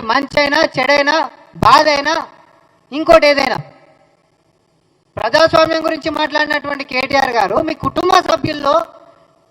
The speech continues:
మరీ ముఖ్యంగా మందితో పోల్చుకుంటే కవిత గారి గురించి మాట్లాడింది ఈరోజు. "మా పార్టీ, మా పార్టీ" అని ఎంతసేపు కవిత గారిని దూరం చేసి మాట్లాడాడు. మీ లోపల ఉంటున్నటువంటి కుంపటి ఈరోజు బాటంగా బహిర్గతమైంది కాబట్టి, స్వయాన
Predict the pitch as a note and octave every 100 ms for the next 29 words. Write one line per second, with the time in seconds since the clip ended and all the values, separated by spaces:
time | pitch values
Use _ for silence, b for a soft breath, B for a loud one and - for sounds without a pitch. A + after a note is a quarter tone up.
0 | - G#3 A#3+ D#4+ E4 D#4+ E4 D#4+ C#4 C#4
1 | D4 E4+ D#4+ D#4 - D4 D#4+ D4 C#4+ C#4+
2 | C4+ C4 C4 D4+ C#4+ - F#3+ F3+ D#3+ C#3
3 | - - _ _ _ _ - G#3 C#4 D4
4 | D4 C#4+ D4+ C4+ C4+ C#4+ D4 D4 C#4+ D#4
5 | C#4 C#4+ D4 C#4+ C4+ C#4 C#4+ C#4+ C#4 B3+
6 | C4+ C4 A#3 A3+ F3+ D#3 C3 B2 _ _
7 | _ _ _ _ _ _ _ _ _ _
8 | _ _ _ _ _ _ _ _ F3+ C4+
9 | E4+ D4 E4 F4 F4 E4+ E4 D#4 D4+ D#4
10 | D4 C#4+ D4 D#4+ D4+ D4+ E4+ D#4+ - A3
11 | C4+ D#4+ D#4+ D4+ C#4+ C#4+ D#4 A3 - -
12 | B3+ C#4+ C#4+ C#4 C4 B3+ C#4 C#4+ C4 -
13 | B3 C4+ F#4+ b b b _ B3 C#4+ D#4+
14 | E4